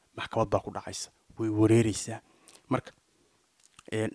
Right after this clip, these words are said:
taasna waa hadday jirto dee barnaamijka aa wadaan, hadday jirto, taana ku talagal. Hadda halkaas waxaan ku raadin nin, waxaan ku raadin le-, iskarbaashi aad soo geyseen. Haddii waa hawsheedu meesha joogtaan, waa lagama ciyaara waxaas.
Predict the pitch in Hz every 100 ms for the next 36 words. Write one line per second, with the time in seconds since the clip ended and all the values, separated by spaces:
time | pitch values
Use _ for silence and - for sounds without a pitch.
0 | - 127 123 135 135 127 117 151 147 -
1 | - 147 127 101 101 131 117 113 104 104
2 | 113 98 107 127 131 - 131 - 120 123
3 | - - 110 107 - - _ _ _ _
4 | _ - - _ _ - 190 - 156 -
5 | 151 127 - 120 120 120 127 151 151 98
6 | - 73 69 - - 131 120 113 113 123
7 | 117 76 85 - - - - - - 117
8 | 147 165 - 139 123 - 156 175 151 135
9 | 190 139 104 _ _ - _ _ - -
10 | 123 131 131 127 123 127 123 123 123 127
11 | 135 131 123 156 151 135 131 135 147 123
12 | 120 131 110 110 107 107 101 101 101 104
13 | 98 120 131 131 107 101 101 98 - -